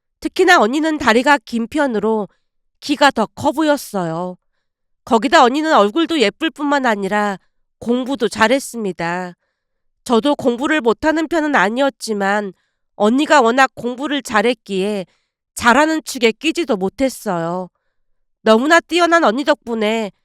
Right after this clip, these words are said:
학교 선생님들도 예진이 동생이 맞냐며 몇 번이나 묻곤 했습니다.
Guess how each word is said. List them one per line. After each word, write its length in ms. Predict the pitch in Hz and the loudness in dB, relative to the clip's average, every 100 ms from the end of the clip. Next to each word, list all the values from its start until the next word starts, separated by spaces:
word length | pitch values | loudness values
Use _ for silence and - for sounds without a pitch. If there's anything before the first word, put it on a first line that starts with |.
| _ _ | _ _
학교 400 | - 277 - 311 | -6 -6 -4 -2
선생님들도 920 | 339 339 349 320 233 196 - 214 196 165 _ _ _ - | 0 0 -2 -2 -2 -2 -2 -4 -4 -8 _ _ _ 2
예진이 400 | 214 226 320 359 | 4 4 0 0
동생이 440 | 294 247 330 320 | 0 0 -2 0
맞냐며 800 | 294 254 226 202 175 185 202 185 _ _ _ | 0 0 0 0 -2 -2 -2 -6 _ _ _
몇 220 | 208 214 - | 0 0 2
번이나 340 | 311 285 233 | 0 2 0
묻곤 400 | 190 208 262 233 | -2 -8 -2 0
했습니다. 840 | 277 - 277 220 175 165 180 180 | -2 -4 -8 -6 -4 -4 -6 -10